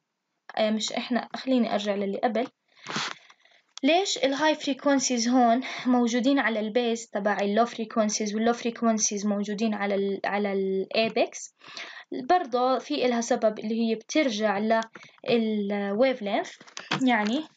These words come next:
الهاي frequency الويف لينث حكينا تبعها صغير الهاي، فعشان تفوت بسرعة وتوصل على المكان تبعها قبل ما تتكسر خليناها هون على البكير توصل، يعني، آه، ربنا خلق الكوكليا بهاي الطريقة.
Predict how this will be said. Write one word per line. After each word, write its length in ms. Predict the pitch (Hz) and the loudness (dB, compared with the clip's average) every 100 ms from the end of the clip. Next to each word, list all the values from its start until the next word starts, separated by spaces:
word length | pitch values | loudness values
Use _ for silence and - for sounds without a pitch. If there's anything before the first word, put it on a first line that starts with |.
| - | -8
الهاي 340 | 220 226 294 | -4 2 2
frequency 760 | 311 - 294 285 262 254 240 254 - | 0 -6 -4 -2 -2 -2 -4 -4 -4
الويف 300 | 214 262 277 | 2 2 4
لينث 220 | 269 285 | 0 -2
حكينا 340 | - 240 262 | -6 -2 0
تبعها 380 | 254 247 247 247 | 0 2 2 2
صغير 300 | 226 226 202 | 0 0 -2
الهاي، 340 | 180 190 190 185 - - - - - - - | -2 -4 -4 -6 -10 -20 -18 -16 -16 -16 -10
فعشان 640 | - 240 202 226 294 311 302 | 0 2 2 0 2 2 2
تفوت 320 | 302 330 320 | 0 -2 -2
بسرعة 440 | 285 - 285 208 202 | -4 -2 2 2 0
وتوصل 420 | 208 294 285 247 | -2 -4 0 0
على 120 | 233 | 2
المكان 360 | 247 240 254 240 | 0 0 0 0
تبعها 380 | 233 220 - | 0 0 0
قبل 240 | - 254 254 | -2 -2 -2
ما 60 | |
تتكسر 600 | 233 226 - 220 - 240 294 - - - _ 240 - | -6 -8 -6 -8 0 0 0 -6 -20 -20 _ -20 -8
خليناها 640 | - 269 254 262 294 254 240 | -2 0 2 4 4 2 0
هون 260 | 202 180 180 _ _ - | -2 -4 -8 _ _ -4
على 160 | 226 | -2
البكير 440 | 226 226 - 226 208 | 0 -2 -4 -6 -6
توصل، 360 | - 190 - - _ - - - - | -6 -10 -10 -14 _ -10 -10 -10 -6
يعني، 460 | 196 196 208 - | -2 0 0 2
آه، 580 | 214 208 202 202 - - | 0 0 0 0 2 2
ربنا 560 | 220 226 220 226 254 - - | 2 0 0 0 0 -6 -6
خلق 340 | 247 233 - - | -2 -2 -2 -4
الكوكليا 560 | 208 202 269 262 277 | -6 -4 -6 0 0
بهاي 220 | 226 220 196 | 0 -2 -4
الطريقة. 500 | - 190 190 - | -4 -4 -4 -6